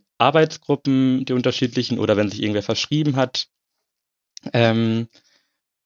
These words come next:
genau, aber bei der Rebellion Week,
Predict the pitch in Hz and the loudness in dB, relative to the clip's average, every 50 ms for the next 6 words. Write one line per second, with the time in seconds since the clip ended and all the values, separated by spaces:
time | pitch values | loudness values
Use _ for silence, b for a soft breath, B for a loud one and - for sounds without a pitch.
0 | _ - - 131 113 101 92 92 101 104 104 107 98 120 117 123 123 120 117 113 | _ -2 0 0 2 4 2 2 2 2 0 0 2 4 4 4 6 4 4 4
1 | 110 113 - _ _ _ _ _ _ - 113 110 107 98 - 110 120 135 139 151 | 4 2 0 _ _ _ _ _ _ -6 -4 -4 -2 2 4 4 4 6 6 4
2 | 151 151 147 131 117 135 143 156 170 160 - - - - | 4 4 2 0 0 0 0 0 0 -2 -8 -16 -16 -18